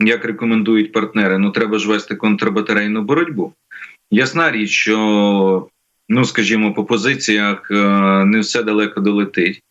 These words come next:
що ворог випускає, тому що з прицільністю є проблема, але ризики дуже високі.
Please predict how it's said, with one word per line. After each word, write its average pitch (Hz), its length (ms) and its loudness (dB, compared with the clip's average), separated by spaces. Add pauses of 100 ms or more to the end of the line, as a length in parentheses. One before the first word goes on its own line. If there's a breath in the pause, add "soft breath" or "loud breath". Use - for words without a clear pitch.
(300)
що 117 200 0
ворог 117 320 0
випускає, 113 580 -2
тому 110 240 0
що 101 160 0
з 98 60 -8
прицільністю 107 640 0
є 104 140 2
проблема, 98 640 0
але 135 200 -2
ризики 139 380 -2
дуже 139 240 0
високі. 135 520 -2